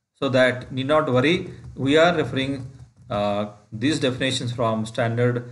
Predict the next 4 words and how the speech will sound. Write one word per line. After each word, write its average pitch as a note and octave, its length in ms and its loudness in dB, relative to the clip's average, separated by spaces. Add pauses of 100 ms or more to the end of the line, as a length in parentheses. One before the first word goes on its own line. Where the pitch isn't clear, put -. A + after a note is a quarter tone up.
(140)
s-, - 260 -16 (200)
specified C3 840 2 (560)
referred C3 420 0
book A#2 300 -4